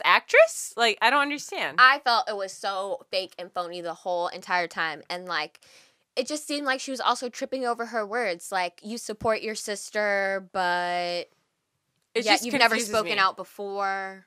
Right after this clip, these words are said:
Speaker 1: Yeah, it confuses me.
Speaker 2: And then you told her she needs to go to therapy, so you're kind of admitting that you were one of the family members who forced her into therapy.
Speaker 1: Yeah, she said that she also told her to get a new lawyer and all that stuff, too, in the video. And I was just so confused because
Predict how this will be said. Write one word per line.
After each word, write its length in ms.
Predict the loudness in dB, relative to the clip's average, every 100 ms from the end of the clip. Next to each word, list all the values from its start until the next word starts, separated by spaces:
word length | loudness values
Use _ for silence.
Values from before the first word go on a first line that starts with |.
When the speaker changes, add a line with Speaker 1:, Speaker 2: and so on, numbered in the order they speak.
| _
Speaker 1:
Yeah, 260 | 4 6 6
it 120 | 2
confuses 420 | -4 -8 -8 -6
me. 200 | -4 0
Speaker 2:
And 140 | 0 0
then 140 | -2
you 140 | -4 -8
told 300 | -6 -4 -4
her 420 | -4 -4 -4 -6
she 300 | -8 -8 -8
needs 320 | -8 -8 -10 -8
to 60 |
go 140 | -4 -4
to 100 | -6
therapy, 640 | -4 -2 -2 -6 -12 -12
so 420 | -12 -6 -4 -2
you're 180 | -4 -6
kind 240 | -4 -6
of 80 | -6
admitting 600 | -8 -4 -4 -4 -6 -8
that 180 | -8 -8
you 100 | -6
were 120 | -6
one 160 | -6 -8
of 60 | -10
the 60 |
family 320 | -12 -12 -10
members 360 | -12 -10 -10 -10
who 60 | -12
forced 340 | -10 -10 -10
her 80 | -14
into 160 | -14 -14
therapy. 600 | -6 -2 -2 -4 -10 -2
Speaker 1:
Yeah, 320 | 6 6 6
she 220 | 2 -2
said 340 | 2 2 4 4
that 180 | 2 0
she 500 | -8 -8 -4 0 4
also 320 | 4 2 -2
told 260 | -2 -2
her 60 | -2
to 60 | 0
get 140 | -2
a 60 | -2
new 180 | -6 -6
lawyer 540 | -2 0 2 2 2
and 100 | 2
all 140 | 0
that 220 | 2 0 -4
stuff, 440 | -2 0 0 -6
too, 260 | -8 -6 -6
in 100 | -8
the 60 |
video. 420 | -8 -8 -6 -6 -6
And 120 | -6
I 60 | -6
was 100 | -8
just 160 | -10
so 120 | -8 -8
confused 600 | -10 -14 -10 -8 -8 -10
because 460 | -10 -8 -10 -14